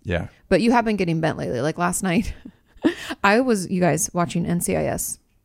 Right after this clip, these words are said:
Speaker 2: New Orleans, as one does. Um, and I just, like, been da, da, da, like, I, I think I made myself a wine spritzer. I was relaxing. And Sean's like,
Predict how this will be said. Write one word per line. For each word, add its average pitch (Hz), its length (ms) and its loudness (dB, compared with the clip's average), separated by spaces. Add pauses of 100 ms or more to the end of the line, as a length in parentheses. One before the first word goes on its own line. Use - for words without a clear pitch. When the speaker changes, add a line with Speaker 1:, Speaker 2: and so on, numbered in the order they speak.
(580)
Speaker 2:
New 185 180 0
Orleans, - 460 -4 (280)
as - 200 -8
one 151 100 -10
does. - 300 -8 (380)
Um, 175 440 0 (1000)
and 220 140 2
I 233 60 4
just, 247 200 -2
like, 240 140 0 (200)
been 262 260 0
da, 277 100 -2
da, 294 100 -2
da, 247 400 0
like, 262 200 -6 (260)
I, 240 320 0
I 226 80 -6
think 247 160 -4
I 247 60 -4
made 233 160 -2
myself 233 280 -4
a 214 60 0
wine 208 300 0
spritzer. 220 520 -4
I 226 40 -4
was 220 120 -2
relaxing. 196 640 0 (600)
And 185 120 -2
Sean's 175 260 0
like, 160 140 0